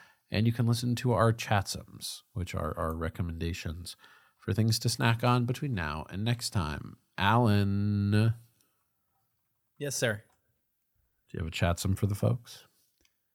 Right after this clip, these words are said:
Speaker 2: Uh, I do, actually. Um, let me make sure I haven't chatsummed this before really quick. I haven't. Great. Uh, y'all ever heard of the three D S?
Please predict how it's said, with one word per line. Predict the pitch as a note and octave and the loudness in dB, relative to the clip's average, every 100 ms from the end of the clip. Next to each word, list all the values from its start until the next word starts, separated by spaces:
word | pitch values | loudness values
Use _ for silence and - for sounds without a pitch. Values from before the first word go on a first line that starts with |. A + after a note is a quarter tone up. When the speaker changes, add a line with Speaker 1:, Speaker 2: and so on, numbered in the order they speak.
| _ _ _ _ | _ _ _ _
Speaker 2:
Uh, | C3 B2+ B2 | -2 0 4
I | C3+ | 6
do, | D3 G#4 | 6 4
actually. | G#2 G#2+ C3 A#2 D#3+ - _ - | 2 -4 -4 -4 -6 -10 _ -6
Um, | A#2 A2+ A2+ A#2+ | -2 0 -2 -6
let | - | -8
me | G3 | -6
make | E4+ | -6
sure | D#4+ B3+ | -6 -4
I | |
haven't | E3 B2+ A2+ | -2 -2 -6
chatsummed | - G#2 - G#2+ | -10 -12 -12 -14
this | G#2 | -14
before | - - G2+ E2+ | -16 -14 -12 -12
really | G#2 A2 A2+ | -14 -18 -20
quick. | - A2 _ _ _ _ - | -20 -20 _ _ _ _ -4
I | D#3 | -2
haven't. | C#4+ E4+ A#2 - | -2 -4 -4 -8
Great. | G3+ A#2+ - _ _ - | -8 -8 -10 _ _ -4
Uh, | - C#3+ C3 A#2+ A2+ - | 4 6 8 6 2 -2
y'all | - D3 A#3+ | 0 2 4
ever | D#4 | 4
heard | F#3 | 4
of | D#3+ | 4
the | A2+ | 0
three | - A2+ | -8 -10
D | A#2+ A2+ | -8 -8
S? | A2+ E3+ - | -8 -10 -12